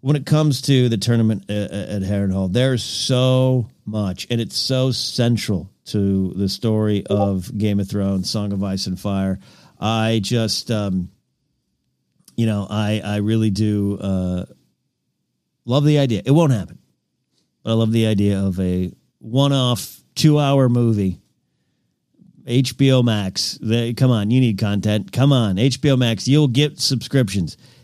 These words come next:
if you just do Game of Thrones, the Tournament of Harrenhal. Well, all right, maybe come up with something more flashy than that, Bear. But I, I,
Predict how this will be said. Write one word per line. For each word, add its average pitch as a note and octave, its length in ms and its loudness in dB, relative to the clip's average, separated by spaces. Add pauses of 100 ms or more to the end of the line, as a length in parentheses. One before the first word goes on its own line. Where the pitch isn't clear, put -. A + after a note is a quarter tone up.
if G2+ 120 -2
you A2 80 2
just A2 260 0
do G#2 360 0 (580)
Game D3+ 240 4
of C3 80 0
Thrones, G2+ 760 -2 (380)
the A2+ 100 -14
Tournament G#2+ 600 -2 (640)
of G2+ 100 -4
Harrenhal. D#2 600 -6
Well, F2+ 320 0
all D#2+ 160 -4
right, D2 160 -10
maybe D#2 240 -8
come D#2 180 -10
up D2+ 120 -12
with D#2+ 80 -6
something - 240 -8
more D#2 120 -12
flashy F2 380 -6
than - 200 -8
that, E3 200 -8
Bear. E3 160 -6
But D#3+ 160 -2
I, - 320 -8
I, - 240 -8